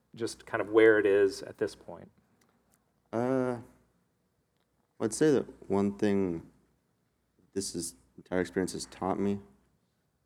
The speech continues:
Speaker 2: is that I just have to trust in God, because, and I've, like, asked,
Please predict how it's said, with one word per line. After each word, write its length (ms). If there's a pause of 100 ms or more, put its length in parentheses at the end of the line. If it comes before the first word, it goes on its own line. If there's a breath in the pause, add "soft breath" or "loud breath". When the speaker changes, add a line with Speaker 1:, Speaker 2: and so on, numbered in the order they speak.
(160)
Speaker 2:
is 120
that 120
I 40
just 120
have 140
to 60
trust 360
in 100
God, 340
because, 420 (600)
and 80
I've, 100
like, 180
asked, 340